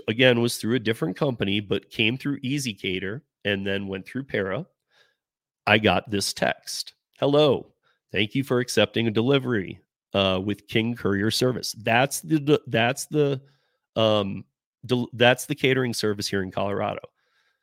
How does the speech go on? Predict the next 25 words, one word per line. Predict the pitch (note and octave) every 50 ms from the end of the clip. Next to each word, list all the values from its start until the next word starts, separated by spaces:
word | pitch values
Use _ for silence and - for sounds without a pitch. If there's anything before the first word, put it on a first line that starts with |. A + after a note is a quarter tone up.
| _ -
So | - - A2 - E3+ - -
they're | A2+ A#2+ C3 D3+
saying | - D3+ C3 A#2+ G#2+
with | G#2+ A2 G#2+ -
King | - C3+ B2+ B2
Courier | A#2 - C3+ B2+ B2 A2 G#2 G2+
Service | - - - - F3 F3 C#3 A#2+ A2+ - - -
through | - B2 A#2+ A#2+
Para | A2 - A2 G2+ F#2+ G2
Works. | G2 A2 A#2+ G2+ - - - - - - -
So | - - G#2
literally, | G#2 A2 B2 D#3 F3 F#3 F3 D#3 B2 A2 A2 G#2 G2+ G2+ - _ _ _ _ _ _
King | - - D#3 E3+ F3
Courier | - - D#3+ D#3 C3+ C3+ C3 A#2
Ser-, | - - - - -
this | B2 C#3 C#3+ -
is, | D#3+ C3+ C3 -
I | A#2 A2+
know | A#2+ C3+
it's | D3+ D3 -
a |
little | D#3 D#3 D3
confusing. | - D#3 C#3+ C#3+ A#2+ G#2+ G2 F#2
This | G2+ A2+ - -
is | A#2+ G2